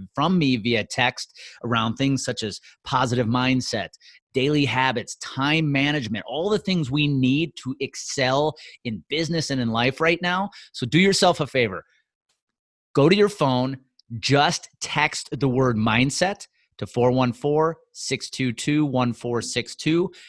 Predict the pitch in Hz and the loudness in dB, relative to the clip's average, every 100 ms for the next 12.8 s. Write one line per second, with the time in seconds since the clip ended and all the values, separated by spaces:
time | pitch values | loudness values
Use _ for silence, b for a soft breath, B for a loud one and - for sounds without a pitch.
0 | B 92 - - 127 127 127 117 - 156 | B -14 -12 -2 2 4 2 2 0 2
1 | 180 185 - _ _ _ _ _ _ _ | 2 0 -8 _ _ _ _ _ _ _
2 | - 147 - - 139 123 - 165 180 190 | -8 -8 -6 -4 -2 -2 2 2 2 -2
3 | - 113 120 135 151 - - 135 127 131 | -6 -2 0 2 0 -6 -4 0 2 0
4 | - 131 123 - - 147 151 123 104 123 | -2 -2 -4 -4 0 2 4 2 0 0
5 | 113 196 - - 139 - - - 139 123 | 0 -4 -8 -2 -2 -2 -12 -6 -4 0
6 | 117 113 113 107 b b - 113 113 113 | 2 2 0 -4 b b -2 2 4 4
7 | - 95 95 110 98 113 123 113 123 110 | 0 -6 -6 -6 -4 -2 -2 0 -2 -2
8 | - 110 113 - 143 135 - - 101 82 | -2 0 0 -2 -6 -6 -8 -8 -8 -6
9 | 107 113 117 - B B _ - 110 - | -4 -2 -4 -8 B B _ -4 -2 0
10 | 104 - 110 98 90 85 - 123 90 _ | -2 -2 -4 -2 -4 -8 0 2 0 _
11 | b b b 127 - 147 139 139 123 120 | b b b -6 0 4 4 2 0 -2
12 | - 123 - 110 - 101 87 | -2 -4 -4 -6 -6 -10 -12